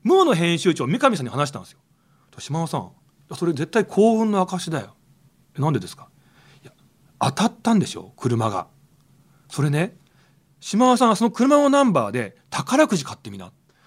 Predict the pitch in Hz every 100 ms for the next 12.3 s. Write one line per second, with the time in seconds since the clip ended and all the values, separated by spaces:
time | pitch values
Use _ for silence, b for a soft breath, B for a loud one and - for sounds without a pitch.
0 | b b - 180 247 - 285 240 226 180
1 | 98 - _ _ b b - 262 294 277
2 | 254 151 98 _ b - 277 254 - 320
3 | 285 320 247 143 - _ _ b b -
4 | 139 214 165 - 190 175 175 254 262 262
5 | 190 131 123 226 247 _ - 143 147 127
6 | 107 - 113 127 160 117 135 139 196 139
7 | 180 175 151 143 135 123 117 95 113 120
8 | 135 143 135 104 170 269 180 170 202 190
9 | 123 147 220 - 123 139 - B B B
10 | 277 311 320 349 254 160 147 175 120 120
11 | 196 381 302 180 147 151 135 185 190 302
12 | 262 - 120